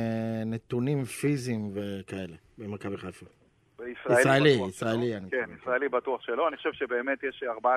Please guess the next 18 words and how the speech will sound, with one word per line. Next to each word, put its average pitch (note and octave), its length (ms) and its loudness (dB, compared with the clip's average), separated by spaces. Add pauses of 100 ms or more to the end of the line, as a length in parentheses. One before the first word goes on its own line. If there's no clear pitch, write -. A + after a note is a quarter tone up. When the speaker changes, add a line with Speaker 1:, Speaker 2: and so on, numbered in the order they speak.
(100)
Speaker 2:
שחקני B2 320 -8
כנף A#2+ 280 -2
ברמה A2+ 320 0
גבוהה. C3+ 380 0 (540)
מכבי C3+ 220 0
חיפה C3+ 220 0 (100)
צריכה - 160 -4
לכוון A#2+ 360 -2
לשחקן A#2+ 440 -6
עשר, C3+ 480 -4 (340)
שיכול - 240 -6
לשחק C3+ 220 -4
אולי B2+ 220 4
גם C3 220 2
כתשע B2+ 500 -2
המדומה, A#2+ 380 -6 (160)
גם C3+ 200 0
עשר, D#3 380 -2